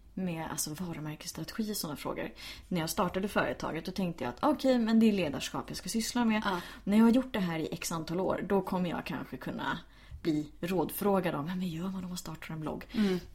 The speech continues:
Speaker 1: Eh, så när jag startade företaget så tänkte jag att mi-, min första inkomst, det skulle vara från bloggsamarbeten.
Speaker 2: Mm.
Speaker 1: Och, eh, ja, men, allt annat, det skulle komma sen. Men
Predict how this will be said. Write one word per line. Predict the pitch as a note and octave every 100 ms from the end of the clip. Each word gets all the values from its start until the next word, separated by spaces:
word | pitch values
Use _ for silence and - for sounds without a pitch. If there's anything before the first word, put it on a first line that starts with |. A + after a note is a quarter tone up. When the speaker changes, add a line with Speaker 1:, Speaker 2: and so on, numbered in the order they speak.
| -
Speaker 1:
Eh, | F3+ F3+ E3+ E3+ F3+
så | -
när | F#3+
jag | F3+
startade | F3 A3 F3 B3 C4
företaget | B3+ F#3 E3+ F#3+ A#3 A#3 A3+ -
så | - F#3
tänkte | F#3+ E3 E3
jag | C#3+
att | -
mi-, | E3+ E3+
min | - F#3
första | - F#3+ F3+ - -
inkomst, | B3+ G#3+ D#3+ E3 D#3+ -
det |
skulle | F#3 G3+
vara | D#3+
från | - D#3+
bloggsamarbeten. | D#3+ D3 D#3 C3+ D#3+ F3+ - A3+ -
Speaker 2:
Mm. | G3 F3 E3 -
Speaker 1:
Och, | F#3+ F3 - -
eh, | F#3 E3+ E3 E3 - - - - - - - - -
ja, | D3+
men, | D#3+ D#3 D3+ - - - - -
allt | E3 D#3
annat, | D3 C#3+ - -
det | -
skulle | - -
komma | C#3
sen. | - A3+ - - - - -
Men | - G#3+ A3 F3 A3 E4